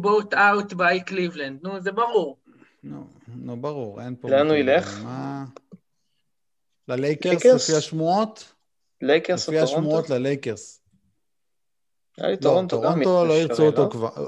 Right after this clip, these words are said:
Speaker 2: הוא לא יר-,
Speaker 3: למה?
Speaker 2: הוא לא ירצה ללכת לטורונטו, כי הם לא בפלייאוף.
Speaker 3: הם יהיו בפלייאוף, אם הוא ילך.
Speaker 2: לא
Speaker 1: לא,
Speaker 2: בפלייאוף.
Speaker 1: זה, זה טרייד עם הספיירס גם, של ג'יי ג'יי
Speaker 2: די.
Speaker 1: רדיק.
Speaker 2: יש,
Speaker 1: המבריקס מביאים גם את
Speaker 2: אה,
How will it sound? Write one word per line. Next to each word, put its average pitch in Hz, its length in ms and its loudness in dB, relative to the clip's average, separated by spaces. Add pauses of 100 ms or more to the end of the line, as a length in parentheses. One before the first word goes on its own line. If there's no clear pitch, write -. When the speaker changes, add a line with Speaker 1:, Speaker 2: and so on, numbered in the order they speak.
Speaker 2:
הוא 170 180 4
לא 214 200 8
יר-, 190 180 4
Speaker 3:
למה? - 140 8
Speaker 2:
הוא 170 100 6
לא 196 140 6
ירצה 196 260 2
ללכת 196 360 -2
לטורונטו, 190 680 -6 (460)
כי 131 80 -2
הם 127 80 0
לא 156 80 4
בפלייאוף. 190 680 2 (680)
Speaker 3:
הם 113 140 -4
יהיו 143 240 4
בפלייאוף, - 380 -4
אם 110 40 -8
הוא 104 120 -4
ילך. 98 100 -8
Speaker 2:
לא - 80 2
Speaker 1:
לא, - 100 4
Speaker 2:
בפלייאוף. 190 420 4
Speaker 1:
זה, 196 120 -2
זה 190 160 -12
טרייד 262 220 4
עם 302 120 0
הספיירס 180 840 -2 (320)
גם, 139 240 -2 (1000)
של 156 300 -8
ג'יי 165 160 -2
ג'יי 120 260 2
Speaker 2:
די. 160 120 -6
Speaker 1:
רדיק. 143 340 -16
Speaker 2:
יש, 135 300 -4
Speaker 1:
המבריקס 220 500 -2
מביאים 226 320 -2
גם 226 140 0
את 202 60 -6
Speaker 2:
אה, - 40 -14